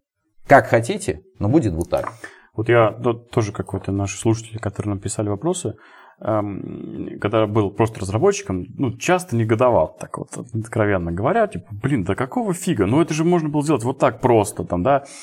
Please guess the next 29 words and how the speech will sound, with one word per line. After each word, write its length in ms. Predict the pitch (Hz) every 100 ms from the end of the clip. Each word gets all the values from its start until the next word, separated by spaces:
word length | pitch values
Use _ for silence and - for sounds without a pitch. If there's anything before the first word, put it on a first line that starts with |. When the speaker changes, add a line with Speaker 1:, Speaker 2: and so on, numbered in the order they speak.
| - -
Speaker 2:
Или 180 | 120
зачем 280 | 131 139 180
вот 100 | 160
это 160 | 156 143
вот 60 | 143
здесь 220 | 151 -
нужно, 260 | 160 143
оно 120 | 139 143
здесь 220 | 139 -
лишнее, 460 | 135 131 - 110
там, 240 | 98 101 95 98
ну, 160 | 120 90
какие-то 320 | 98 - 95
опять 180 | 92 95
те 120 | -
же 40 | 107
самые 220 | 104 104
стандарты. 580 | 117 107 113 107 - - - - - -
Или 180 | 123 139
там, 380 | 135 123 110 104
да 340 | 127 151 143
хрен 320 | 131 156 160
с 80 | 143
ним, 100 | 135
с 80 | 120
этими 160 | 117 127
митингами 600 | 139 139 123 120 120 113
утренними, 680 | 131 131 117 113 110 107
я 300 | 107 110 110